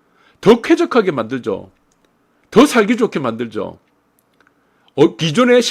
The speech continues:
백 년 전에 있던, 삼십 년 전에 있던, 십 년 전에 없던 아파트 기술들이 들어간다는 겁니다. 뭐 싱크뱅도 들어가고 층고도 높아지고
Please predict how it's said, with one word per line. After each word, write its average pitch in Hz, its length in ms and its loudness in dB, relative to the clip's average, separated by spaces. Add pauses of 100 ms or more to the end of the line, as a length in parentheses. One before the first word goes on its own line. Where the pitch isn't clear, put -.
(100)
백 190 140 -2
년 277 160 0
전에 214 200 0
있던, 143 280 -2
삼십 262 320 -8
년 175 200 -6
전에 147 180 -4
있던, 139 180 -8
십 302 160 -10
년 294 160 0
전에 196 180 0
없던 156 280 -4
아파트 139 320 -6
기술들이 165 460 -6
들어간다는 165 540 -4
겁니다. 95 400 -14 (280)
뭐 151 120 -4
싱크뱅도 185 580 -4
들어가고 113 520 -10 (320)
층고도 302 380 0
높아지고 123 600 -6